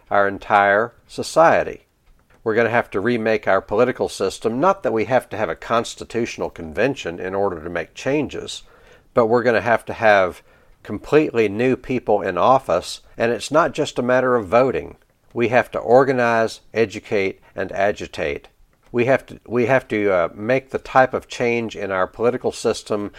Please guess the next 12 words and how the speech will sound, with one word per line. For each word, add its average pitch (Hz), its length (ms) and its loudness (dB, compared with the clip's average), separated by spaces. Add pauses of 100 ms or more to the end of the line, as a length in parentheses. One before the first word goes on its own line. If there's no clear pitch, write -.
(120)
that 104 260 0
only 170 360 4
comes 82 680 -2 (160)
from 85 240 -4
lots 123 560 2 (120)
and 85 160 -8
lots 110 560 2 (140)
and 80 160 -12
lots 78 640 2 (180)
of 82 180 -8
grassroots 95 920 -2 (220)
pressure. - 560 2